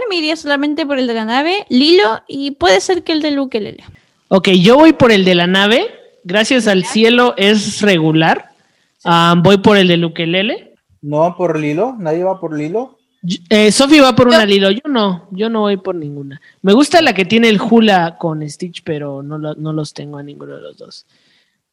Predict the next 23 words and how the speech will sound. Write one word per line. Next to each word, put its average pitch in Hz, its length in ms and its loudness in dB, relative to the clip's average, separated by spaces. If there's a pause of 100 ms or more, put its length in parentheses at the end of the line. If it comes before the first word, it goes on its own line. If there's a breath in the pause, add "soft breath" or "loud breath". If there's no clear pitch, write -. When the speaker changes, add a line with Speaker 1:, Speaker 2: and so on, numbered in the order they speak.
Speaker 2:
Um, 160 800 -2 (400)
y 262 920 2
es - 340 -6
que 202 140 0
el 185 100 0
de 170 120 2
diez 202 280 4
pulgadas 190 840 2
realmente 185 440 -2
me 156 140 -4
gustaría. 143 520 -6
Siento 165 260 -6
que 165 100 -10
se 143 100 -6
va 143 80 -6
a 151 40 -4
ver 151 200 -6
genial. 135 500 -14 (880)
Um, 143 340 -14
sí 180 160 -8
me 180 120 -2
lo 170 100 -4
apuntaría. 139 920 -16